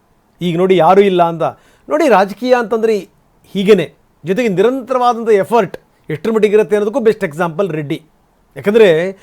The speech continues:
ರೆಡ್ಡಿ ಇವರೆಲ್ಲ ಒಳಗಡೆ ಇದ್ರು ವಿಧಾನಸೌಧದಲ್ಲಿ, ರೆಡ್ಡಿ ಹೊರಗಡೆ ಇದ್ರು. ಆದ್ರೆ ಈಗ ಇವರೆಲ್ಲ ಹೊರಗಡೆ ಇದ್ದಾರೆ. ರೆಡ್ಡಿಯವರ ಅಣ್ಣ,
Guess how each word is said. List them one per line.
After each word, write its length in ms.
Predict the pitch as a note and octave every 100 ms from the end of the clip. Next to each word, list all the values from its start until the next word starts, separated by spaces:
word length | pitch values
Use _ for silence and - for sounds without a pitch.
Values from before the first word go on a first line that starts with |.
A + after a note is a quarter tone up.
| - -
ರೆಡ್ಡಿ 680 | D3+ F#3+ D4 A#3 D#3 G3+ A#3 - _
ಇವರೆಲ್ಲ 540 | F3 F3+ A3+ C4+ C#4+ D4+
ಒಳಗಡೆ 320 | B3+ B3+ B3+
ಇದ್ರು 300 | A#3+ A3 A3+ -
ವಿಧಾನಸೌಧದಲ್ಲಿ, 640 | F3 G#3 G3 F#3 G3 F#3+
ರೆಡ್ಡಿ 240 | A3 D#4
ಹೊರಗಡೆ 240 | C#4+ A#3+ A3+
ಇದ್ರು. 300 | G3+ D#3+ D#3+ _ _ _ _ _ _ _ _ _ _ _ _ _ _ -
ಆದ್ರೆ 280 | D#3+ A3 G3+
ಈಗ 200 | G#3+ C#4+
ಇವರೆಲ್ಲ 480 | A#3+ F#3+ G3 B3+ D4+ D4+
ಹೊರಗಡೆ 220 | C#4 C#4
ಇದ್ದಾರೆ. 500 | C4+ C4+ A#3+ D3 - _ _ _ _ _ _ _ _ _ _ _ _
ರೆಡ್ಡಿಯವರ 440 | F3+ G3 E3 F#3+ F#3
ಅಣ್ಣ, 340 | F3+ G3 F#3+